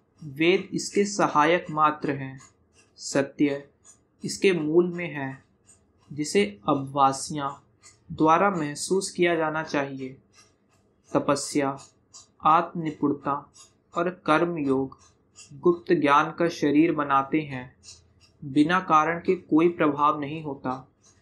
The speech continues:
ये तीन ब्रह्म को जानने के कारण देते हैं, जिसके बारे में ऋषि ने निष्कर्ष निकाला, "जो ब्रह्म का ज्ञान प्राप्त कर लेता है, वह सभी बुराइयों से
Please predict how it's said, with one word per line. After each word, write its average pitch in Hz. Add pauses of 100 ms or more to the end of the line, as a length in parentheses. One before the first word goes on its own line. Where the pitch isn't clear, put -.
(340)
ये 156 (240)
तीन 175
ब्रह्म 160
को 175
जानने 143
के 175
कारण 151
देते 143
हैं, 131 (600)
जिसके 147
बारे 143
में 135 (560)
ऋषि 151
ने 190
निष्कर्ष 170
निकाला, 135 (580)
"जो 170
ब्रह्म 165
का 175
ज्ञान 143
प्राप्त 156
कर 147
लेता 143
है, 135 (600)
वह 160
सभी 170
बुराइयों 143
से 135